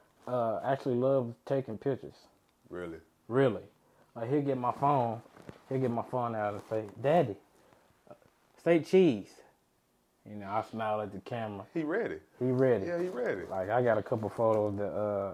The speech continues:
Speaker 1: that he took, but, you know, they kinda sideways and
Speaker 2: Mm-hmm.
Speaker 1: stuff, but I
Speaker 2: He
Speaker 1: tell him,
Speaker 2: gon-
Speaker 1: "Just, just hit the middle button."
Speaker 2: Yeah, he gonna get there.
Speaker 1: Yeah.
Speaker 2: Yeah.
Speaker 1: So he'll walk up to you and have a phone in his hand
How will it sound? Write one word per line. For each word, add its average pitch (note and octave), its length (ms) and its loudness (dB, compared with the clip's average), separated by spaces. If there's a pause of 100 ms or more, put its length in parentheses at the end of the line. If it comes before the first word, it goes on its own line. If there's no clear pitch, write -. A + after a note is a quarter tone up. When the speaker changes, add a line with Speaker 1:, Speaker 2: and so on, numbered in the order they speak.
(140)
Speaker 1:
that G#2 160 -4
he B2 200 0
took, G#2+ 280 -2 (100)
but, G2+ 80 -8
you G#2+ 140 -6
know, F#2+ 120 -8
they G#2+ 120 -2
kinda G2 340 -8
sideways G#2+ 680 0
and G2 180 -10
Speaker 2:
Mm-hmm. G2+ 40 -10
Speaker 1:
stuff, G#2+ 220 0
but G2+ 180 -6 (400)
I - 60 -12
Speaker 2:
He G2 60 -8
Speaker 1:
tell A#2 180 2
him, A2 80 4
Speaker 2:
gon- B2+ 140 2
Speaker 1:
"Just, - 220 -18
just E3 180 10
hit F#3 160 6
the E3+ 80 6
middle E3+ 300 10
button." C3 460 6
Speaker 2:
Yeah, G#2+ 140 -8
he D3+ 140 -4
gonna C3 160 -2
get C3+ 180 -4
there. E2 240 -6 (100)
Speaker 1:
Yeah. G#2+ 220 -6 (260)
Speaker 2:
Yeah. C#3 220 -8 (240)
Speaker 1:
So A#2 100 -4
he'll E3 160 8
walk D#3 280 8
up C3+ 160 4
to E3 120 6
you C3 160 4 (160)
and G#2+ 320 -6
have B2 240 2
a A2+ 40 0
phone C3 340 0
in A2 80 -6
his G#2 140 -8
hand A2 380 -8